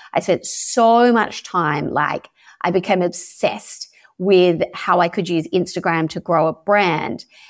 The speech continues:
And I had no idea that, like, posting at different times made a difference. And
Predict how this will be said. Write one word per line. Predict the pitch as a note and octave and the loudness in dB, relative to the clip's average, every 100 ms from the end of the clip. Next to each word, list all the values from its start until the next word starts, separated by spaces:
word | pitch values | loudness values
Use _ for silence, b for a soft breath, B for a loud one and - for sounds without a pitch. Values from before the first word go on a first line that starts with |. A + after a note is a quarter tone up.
| b | b
And | - D#3+ D#3+ D#3+ D#3+ - | -4 0 0 0 -2 -2
I | F3 | -2
had | F3+ E3+ | 0 0
no | F3 | 2
idea | E3+ E3+ E3 | 2 2 2
that, | D#3 - | 2 0
like, | D3 - - | -4 -6 -6
posting | - D#3 - E3 | -2 -2 -2 -4
at | - | -4
different | F3 A#3 - | -4 -4 -4
times | - E4 D4+ C#4+ | -2 2 4 2
made | G#3 E3 | 2 -2
a | D#3+ | -4
difference. | D#3+ - D3+ - - | -6 -6 -6 -6 -4
And | D#3+ D#3+ | -2 -4